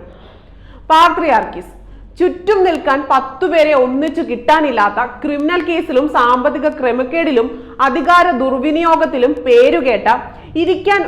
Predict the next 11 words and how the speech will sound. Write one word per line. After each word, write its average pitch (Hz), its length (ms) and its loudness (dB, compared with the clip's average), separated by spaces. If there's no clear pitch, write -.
ഉറപ്പുള്ള 320 420 2
ഒരു 330 180 4
കൊരണ്ടി 302 400 4
പോലും 311 320 0
ഇല്ലാത്ത, 226 340 2
സഹമെത്രാന്മാരിൽ 349 1000 4
നിന്ന് 339 220 0
പോലും 294 420 2
ഒളിവിൽ 262 460 4
കഴിയുന്ന 277 440 0
ദ്രവ്യാഗ്രഹിയായ 262 1300 0